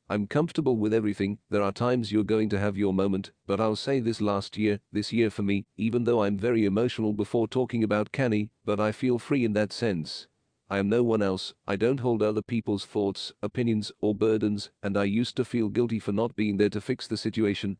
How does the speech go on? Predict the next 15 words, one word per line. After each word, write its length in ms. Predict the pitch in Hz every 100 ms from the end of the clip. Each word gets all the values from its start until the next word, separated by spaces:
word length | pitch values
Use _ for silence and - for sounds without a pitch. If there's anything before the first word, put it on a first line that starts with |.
| -
and 140 | 104
I 140 | 101 104
wasn't 420 | 104 113 107 104
there 160 | 110 107
to 100 | 110
put 300 | - 117 90
it, 240 | 80 - _ _ _ -
everything 400 | 107 104 98 104
in 120 | 101
the 120 | 101
right 280 | 98 98 98 -
place. 420 | 101 85 - - _ _ _ -
Now 280 | 98 110 123
I'm 160 | 123
free," 380 | 110 127 117 107